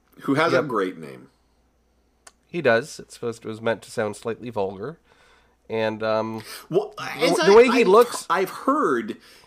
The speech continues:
Speaker 1: that the original version, and that this might have even been in old, old, uh, Don't Panic, that in the original script for the radio series, Douglas Adams tried to make his name Farty Fuckface, and the B B C shot that down. I don't know if that's true. That could be a
Speaker 2: Oh,
Speaker 1: problem.
Speaker 2: interesting. Yeah,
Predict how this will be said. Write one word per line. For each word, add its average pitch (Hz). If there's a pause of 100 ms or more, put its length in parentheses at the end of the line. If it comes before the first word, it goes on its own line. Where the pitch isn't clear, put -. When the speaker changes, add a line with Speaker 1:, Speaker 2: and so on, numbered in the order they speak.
(140)
Speaker 1:
that 143
the 143
original 135
version, 117
and 107
that 165
this 196
might 185
have 151
even 139
been 120
in 113
old, 101
old, 107 (200)
uh, 98
Don't 113
Panic, 123
that 104
in 110
the 107
original 139
script -
for -
the 101
radio 131
series, 98 (500)
Douglas 127
Adams 123
tried 117
to -
make 107
his 104
name 107
Farty 104
Fuckface, -
and 117
the 104
B 101
B 98
C 98
shot 92
that 82
down. 76
I 104
don't 156
know 160
if 135
that's 110
true. 90
That 87
could 120
be 101
a -
Speaker 2:
Oh, -
Speaker 1:
problem. 175
Speaker 2:
interesting. 107 (440)
Yeah, 117